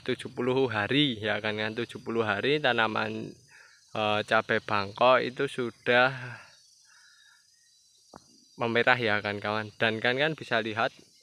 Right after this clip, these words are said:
di bagian atas ini ya. Nah, bagian sini tuh kan, kan bisa lihat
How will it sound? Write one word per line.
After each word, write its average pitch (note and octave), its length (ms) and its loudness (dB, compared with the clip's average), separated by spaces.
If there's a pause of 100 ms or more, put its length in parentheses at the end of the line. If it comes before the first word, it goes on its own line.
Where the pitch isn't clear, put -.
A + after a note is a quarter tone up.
(420)
di A#2+ 100 -6
bagian A2 540 -2
atas A#2 400 -4
ini D3 400 -6 (240)
ya. A2+ 180 -4 (1040)
Nah, G#2+ 180 -6
bagian A2 480 -6
sini A#2+ 460 -10 (1500)
tuh A2 320 0
kan, A2 240 0
kan G#2+ 240 2
bisa A2 240 -2
lihat A#2 240 4